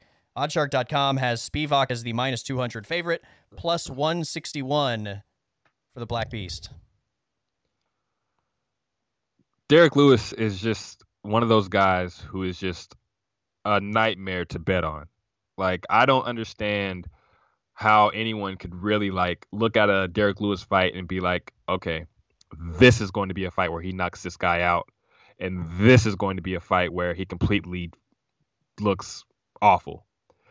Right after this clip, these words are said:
Speaker 2: Because, like, with Derek Lewis, it seems like there's no in between. It's either he knocks the guy out or he just looks awful. And the last couple of fights, now, let me say this about the Tai Tuivasa fight. He,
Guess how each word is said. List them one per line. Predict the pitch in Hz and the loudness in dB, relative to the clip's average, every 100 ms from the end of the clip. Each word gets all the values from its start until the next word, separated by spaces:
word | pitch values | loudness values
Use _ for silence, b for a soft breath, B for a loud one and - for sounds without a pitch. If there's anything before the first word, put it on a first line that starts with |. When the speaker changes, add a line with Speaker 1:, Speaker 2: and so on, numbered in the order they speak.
| _ | _
Speaker 2:
Because, | - - 127 | 0 4 6
like, | 131 117 _ - _ _ _ | 6 4 _ -20 _ _ _
with | 139 135 117 | -2 0 4
Derek | 165 151 | 4 6
Lewis, | 160 156 | 2 -2
it | 120 | -2
seems | 151 | -4
like | 131 | -2
there's | 117 110 | 0 -2
no | 117 113 | -2 -4
in | 101 | -6
between. | 90 110 95 82 _ - | -10 -10 -10 -14 _ -10
It's | 110 | -6
either | 127 113 107 104 b b b | -2 0 0 -2 b b b
he | 107 | -2
knocks | 95 104 104 | 2 2 2
the | - | -2
guy | 104 101 | 0 2
out | 110 139 - _ _ - | 4 4 2 _ _ -10
or | 123 | -6
he | 113 | -4
just | 113 104 | -6 -6
looks | 107 - | -8 2
awful. | 135 143 - - _ _ _ _ | 4 4 0 -20 _ _ _ _
And | 113 110 107 101 95 _ _ _ _ _ | -4 -2 0 -4 -8 _ _ _ _ _
the | 113 | 0
last | 120 135 | 2 0
couple | - 139 120 | 0 -6 -6
of | - | -4
fights, | 160 143 117 - - _ _ _ _ - | -2 -2 -4 -16 -20 _ _ _ _ 0
now, | 208 202 | 4 6
let | 233 | 4
me | 247 | 0
say | - 156 | -2 -4
this | 139 120 | -4 -4
about | 117 117 | -2 -2
the | |
Tai | - 120 | 0 -2
Tuivasa | 117 107 101 104 95 95 | -2 -6 -2 -2 -4 -12
fight. | 82 - _ _ - | -14 -14 _ _ -8
He, | 135 226 | 0 0